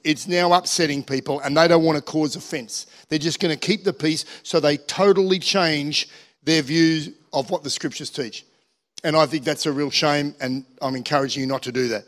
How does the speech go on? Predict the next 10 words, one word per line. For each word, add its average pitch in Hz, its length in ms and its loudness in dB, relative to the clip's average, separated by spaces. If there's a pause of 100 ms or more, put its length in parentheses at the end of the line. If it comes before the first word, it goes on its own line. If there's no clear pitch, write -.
(440)
And 139 140 0
I 160 100 2
mean, 165 140 4
last 170 280 4
night, 185 220 4
Phil 180 160 2
Pringle 180 260 2
was 156 140 -2
preaching 170 340 0
about 160 220 2